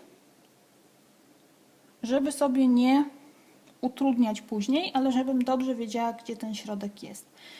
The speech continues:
I teraz jak mamy to zrobione, to spokojnie możemy zabrać się za zdewastowanie szydełkowego łańcuszka.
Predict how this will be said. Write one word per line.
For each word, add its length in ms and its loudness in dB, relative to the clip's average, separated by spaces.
I 60 -6
teraz 280 -2
jak 140 -4
mamy 280 2
to 100 -8
zrobione, 540 -2
to 100 -8
spokojnie 500 -2
możemy 400 -2
zabrać 380 -6
się 140 -6
za 160 -8
zdewastowanie 800 -4
szydełkowego 720 -6
łańcuszka. 540 -4